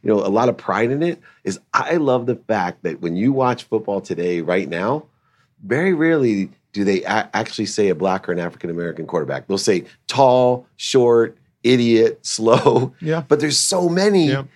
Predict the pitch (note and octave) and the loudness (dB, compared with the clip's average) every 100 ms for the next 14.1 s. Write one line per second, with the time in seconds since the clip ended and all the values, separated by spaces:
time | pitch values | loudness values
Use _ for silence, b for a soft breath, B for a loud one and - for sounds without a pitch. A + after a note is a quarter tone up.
0 | b C#3 D3 D3 C3+ - C3+ C3 B2 C3 | b 0 0 0 -2 0 -4 -2 0 2
1 | F3 B2+ A2+ A#2+ D3+ D3 B2 - - D3 | 2 2 0 0 0 0 -4 -6 -8 -6
2 | F#3+ E3 G#2 F2 F2 b b - E3 G3+ | -4 -2 -2 -4 -6 b b -4 0 -2
3 | G#3+ - G3 - F3 F3+ D3+ B2 C3+ C3 | -2 -4 -4 -2 -6 -2 -4 0 0 2
4 | B2+ C3 C3 B2+ G2 B2 F#3+ B2 D#2+ C#2+ | 2 2 0 -4 -6 -6 -4 -6 -8 -12
5 | - _ C3 C#3 D#3+ A2+ - B2 A#2+ A#2+ | -20 _ -2 2 2 0 2 4 4 4
6 | D3 B2 B2 D#3+ F3+ D3 C3+ B2 B2 A2+ | 2 2 6 4 6 4 6 4 4 0
7 | C3 C3 - C3 B2+ A2 - C#3 - C3 | 2 2 2 0 0 -4 0 0 0 2
8 | A#2 A#2 - - A2+ E2+ - G#2+ G#2+ A#2+ | 4 2 -2 -8 -6 -6 -6 -6 -2 -2
9 | A2+ G#2 G#2+ A2 A2+ G2+ - G#2 G2 G2+ | -2 -2 0 0 0 -2 -4 -2 -2 -4
10 | _ G#2+ G2 - _ _ - G2+ G2+ F#2+ | _ -2 -2 -4 _ _ -8 -6 -4 -6
11 | G2 _ _ _ _ _ _ A#2+ A2 A2 | -10 _ _ _ _ _ _ -20 0 0
12 | G2 G#2+ - G2+ E2+ - - _ _ G#2 | 0 -4 -2 -2 -4 -12 -18 _ _ -8
13 | G2 D2+ G2 G2 - G#2 - - - - | -6 -6 -8 -8 -8 -10 -10 -12 -12 -12
14 | - | -12